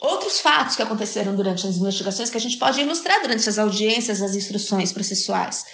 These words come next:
O Ministério Público, muitas vezes, por exemplo, esqueceu de arrolar algumas testemunhas. Óbvio, a gente entende, a operação é enorme, é grande, são muitas denúncias, são muitas pessoas, são muitos fatos, são muitas empresas, são muitos milhões de reais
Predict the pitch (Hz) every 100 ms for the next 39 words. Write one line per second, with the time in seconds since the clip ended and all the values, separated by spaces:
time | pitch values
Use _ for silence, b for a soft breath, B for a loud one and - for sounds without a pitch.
0 | B 302 330 370 359 339 330 - 349 339
1 | 330 339 392 302 302 339 330 - - 330
2 | 320 330 320 294 285 285 285 294 339 359
3 | 427 427 349 - 285 277 247 196 175 170
4 | - 277 311 175 165 - - b - -
5 | 554 539 440 359 311 262 240 262 262 294
6 | 294 285 233 233 208 185 185 202 220 247
7 | 240 196 190 175 B B 269 277 285 320
8 | 359 359 311 226 190 208 208 220 196 196
9 | 240 220 262 262 240 226 - - 190 185
10 | 180 233 220 208 - - 220 220 202 -
11 | 202 190 190 185 - 196 196 190 - B
12 | B B 214 214 208 220 220 262 262 233
13 | 202 190 190 190 185 190 196 196 - -